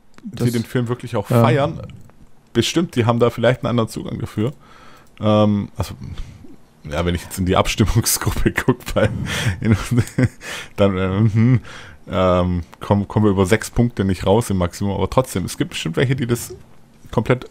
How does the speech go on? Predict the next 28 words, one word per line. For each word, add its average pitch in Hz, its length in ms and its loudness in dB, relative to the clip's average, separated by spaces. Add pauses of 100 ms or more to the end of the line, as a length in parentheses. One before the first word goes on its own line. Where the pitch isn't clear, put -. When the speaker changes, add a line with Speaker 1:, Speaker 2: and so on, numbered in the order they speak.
Speaker 2:
toll 123 200 4
fanden. 123 380 -2 (520)
Ähm, 101 540 4 (1000)
mich 110 200 2
hat's - 220 -2 (680)
aus - 140 -2
den 110 140 2
genannten 107 320 4
Gründen 104 300 0
echt 107 220 0
nicht 101 120 0
abgeholt 85 460 -2
und - 140 -10
das - 200 -18
ist - 160 -8
halt 95 160 -2
schade 92 280 0
dann. - 220 -14 (840)
Speaker 1:
Ja, 123 340 2 (400)
äh, 107 140 0
es 104 160 -2
gibt - 160 0
so 147 100 2
Filme, 190 480 4 (140)
da 120 100 -2
kann 139 220 2
ich 123 100 -2
nachvollziehen, 143 720 2